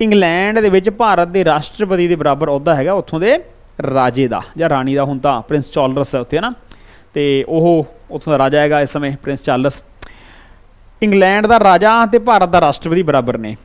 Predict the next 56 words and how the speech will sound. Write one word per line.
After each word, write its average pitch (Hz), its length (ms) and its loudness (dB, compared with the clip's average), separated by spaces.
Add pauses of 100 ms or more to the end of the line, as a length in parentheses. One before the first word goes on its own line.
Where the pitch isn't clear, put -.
(160)
ਇੰਗਲੈਂਡ 170 360 0
ਦਾ 190 100 2
ਪ੍ਰਧਾਨ 202 260 -2
ਮੰਤਰੀ, 196 400 -4
ਇੰਗਲੈਂਡ 170 320 -2
ਦੀ 190 80 0
ਮੰਤਰੀ 170 280 -2
ਪਰਿਸ਼ਦ, 170 340 -2
ਭਾਰਤ 175 280 0
ਦੀ 165 80 -6
ਮੰਤਰੀ 160 300 -4
ਪਰਿਸ਼ਦ, 160 260 -4
ਭਾਰਤ 175 220 0
ਦਾ 156 80 0
ਪ੍ਰਧਾਨ 165 260 -4
ਮੰਤਰੀ 143 280 -4
ਦੋਨੇ 233 360 -2 (220)
ਬਰਾਬਰ 147 340 0
ਕੰਮ 117 200 -6
ਕਰਦੇ 87 280 -10
ਨੇ, 101 80 -12
ਠੀਕ 175 140 -4
ਹੈ। 247 60 0 (320)
ਤਾਂ 165 360 0 (840)
ਭਾਰਤ 160 280 2
ਦਾ 170 120 0
ਪ੍ਰਧਾ-, 180 320 0
ਰਾਸ਼ਟਰਪਤੀ 180 720 0 (760)
ਨਾਮਾਤਰ 202 540 2
ਕਾਰਜਪਾਲਿਕਾ 170 560 2
ਹੋਵੇਗਾ 156 480 0 (120)
ਇੰਗਲੈਂਡ 160 380 0
ਦੇ 208 120 0
ਰਾਜੇ 156 340 2
ਦੀ 175 120 2
ਤਰ੍ਹਾਂ। 139 300 0
ਇਹ 180 100 -2
ਕਨਸੈਪਟ 156 380 -6
ਵੀ 147 60 -2
ਆਪਾਂ 135 180 -2
ਕਿਤੋਂ 139 220 -4
ਲੈ 135 120 0
ਲਿਆ 123 160 -2
ਜੀ? 175 80 -4
ਇਹ 156 180 -6
ਵੀ 147 100 0
ਅਸੀਂ 196 160 -6
ਇੰਗਲੈਂਡ 123 360 -4
ਦੇ 190 140 -2
ਕਨਸਟੀਟਿਊਸ਼ਨ 127 560 -10
ਤੋਂ 220 100 -4
ਲੈ 160 140 2
ਲਿਆ 107 160 -2
ਵੀ, 104 120 -4
ਹੈ 165 60 -2
ਨਾ। 240 120 0